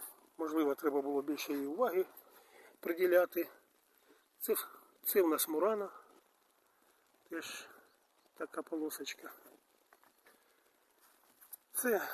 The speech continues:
Джусі літній. Якщо Мурана, то нейтрал. Це, е, Джусі короткого світового дня полуничка. В цьому році вона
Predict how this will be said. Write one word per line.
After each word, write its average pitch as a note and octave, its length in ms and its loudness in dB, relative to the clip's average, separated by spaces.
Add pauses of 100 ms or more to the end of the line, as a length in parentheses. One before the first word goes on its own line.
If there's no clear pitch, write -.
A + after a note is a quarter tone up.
(160)
Джусі A3 640 4 (840)
літній. F#3 720 -4 (1400)
Якщо F3 480 2
Мурана, E3 440 6
то D#3 200 0
нейтрал. G3 580 2 (280)
Це, F#3+ 340 -2 (400)
е, D3+ 360 -8 (160)
Джусі E3 500 0 (260)
короткого D#3 400 -4
світового E3 400 -4
дня G#3+ 220 -2
полуничка. F3+ 720 -2 (760)
В - 100 -10
цьому F#3 220 4
році D#3+ 300 4
вона D3+ 400 2